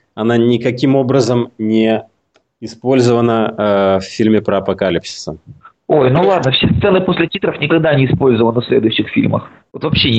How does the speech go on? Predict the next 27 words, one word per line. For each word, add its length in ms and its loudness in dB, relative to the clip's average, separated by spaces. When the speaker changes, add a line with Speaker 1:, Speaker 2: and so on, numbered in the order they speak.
Speaker 2:
никогда. 300 2
Speaker 1:
я, 120 -8
я 120 0
к 100 -8
тому, 260 0
что 480 0
с 80 -10
планированием 760 0
у 40 4
них, 200 4
у 80 -2
них 280 -2
очень 400 0
туго. 360 -8
То 120 -6
есть 180 -4
они 160 2
дают 300 2
какие-то 380 -2
зацепки, 540 -2
потом 340 -4
сами 260 0
про 200 -4
них 200 0
забывают, 720 0
что-то 280 -8
переделывают. 760 0